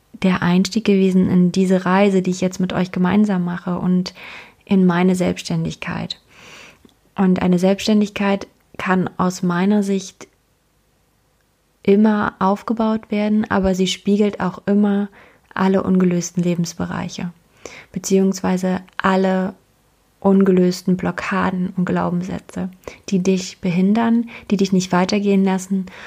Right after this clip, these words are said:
und die dich stehen bleiben lassen und die vielleicht auch dafür sorgen, dass du dich Situationen aussetzt, die dir nicht gut tun, aber du glaubst, du hast es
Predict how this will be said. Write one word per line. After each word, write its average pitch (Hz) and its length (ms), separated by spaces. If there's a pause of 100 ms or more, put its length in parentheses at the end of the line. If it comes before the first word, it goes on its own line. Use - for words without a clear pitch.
(160)
und 196 160
die 190 100
dich 185 220
stehen 180 480
bleiben 165 360
lassen 170 520 (400)
und 208 160
die 254 120
vielleicht 226 380
auch 185 80
dafür 185 320
sorgen, 202 340
dass 185 160
du 185 80
dich 180 180
Situationen 185 760
aussetzt, 180 600
die 180 80
dir 185 160
nicht 180 320
gut 202 180
tun, 185 460 (280)
aber 190 160
du 185 100
glaubst, 196 460
du 185 60
hast 180 260
es - 280